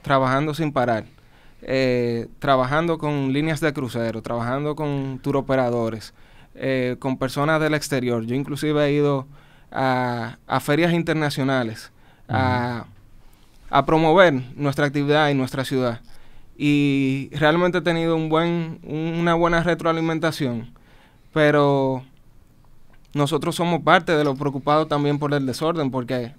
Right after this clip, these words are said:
Speaker 1: precisamente por nuestro trabajo y nuestro sudor, que tantos, tanto esfuerzo nos ha costado, que venga un grupo que se instale nuevo, viendo la dinámica, tratando de aprovechar la dinámica económica que se está generando,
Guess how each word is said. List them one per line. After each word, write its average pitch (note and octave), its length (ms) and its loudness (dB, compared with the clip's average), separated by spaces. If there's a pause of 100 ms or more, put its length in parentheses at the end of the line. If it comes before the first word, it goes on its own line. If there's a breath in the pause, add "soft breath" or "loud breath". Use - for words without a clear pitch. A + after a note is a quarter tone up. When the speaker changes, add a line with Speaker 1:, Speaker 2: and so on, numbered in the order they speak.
Speaker 1:
precisamente E3+ 640 -2
por D3 440 -4
nuestro D3 400 -2
trabajo C#3+ 500 2
y C#3 40 0
nuestro C3 260 -2
sudor, C3+ 460 0 (400 soft breath)
que C3 480 0 (120)
tantos, D#3+ 420 -2 (280)
tanto F3 520 -2 (240)
esfuerzo D3 580 2
nos B2+ 280 -4
ha C#3+ 180 2
costado, B2+ 580 -2 (880 soft breath)
que C#3+ 680 0 (100)
venga E3 360 0
un F#3 140 0
grupo E3+ 480 0 (420)
que D#3 140 0
se D3 100 -4
instale C#3+ 560 2 (280)
nuevo, C#3+ 580 2 (320 soft breath)
viendo D#3 340 2
la E3+ 100 6
dinámica, D3+ 560 2
tratando C3+ 460 0
de D#3+ 80 2
aprovechar D3+ 720 -2
la C3 280 -2
dinámica C3+ 420 0
económica D#3 520 -4
que C#3 100 -8
se D3 100 -8
está C3 160 -2
generando, C#3 540 -2